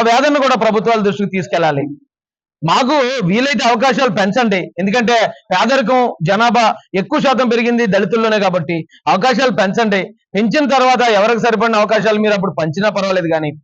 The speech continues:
ఉన్న అవకాశాల్లోనే ఆ అవకాశాలను కూడా తగ్గించి, రాజ్యాంగం ఇచ్చిన పదిహేను శాతం అవకాశాలను కూడా తగ్గించడం అంటే అది అంబేద్కర్ గారి స్ఫూర్తికి విరుద్ధం, రాజ్యాంగానికి విరుద్ధం. ఈ రాజ్యాంగానికి విరుద్ధమైన ఈ, ఈ కార్యక్రమాన్ని ప్రభుత్వాలు ముందుకు తీసుకెళ్లేటప్పుడు ఒకటి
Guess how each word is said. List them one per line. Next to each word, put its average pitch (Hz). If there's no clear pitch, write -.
ఉన్న 208
అవకాశాల్లోనే 240
ఆ 175
అవకాశాలను 262
కూడా 233
తగ్గించి, 185
రాజ్యాంగం 190
ఇచ్చిన 214
పదిహేను 208
శాతం 220
అవకాశాలను 196
కూడా 180
తగ్గించడం 226
అంటే 226
అది 220
అంబేద్కర్ 220
గారి 233
స్ఫూర్తికి 247
విరుద్ధం, 185
రాజ్యాంగానికి 254
విరుద్ధం. 180
ఈ 220
రాజ్యాంగానికి 277
విరుద్ధమైన 269
ఈ, 226
ఈ 196
కార్యక్రమాన్ని 226
ప్రభుత్వాలు 269
ముందుకు 226
తీసుకెళ్లేటప్పుడు 233
ఒకటి 214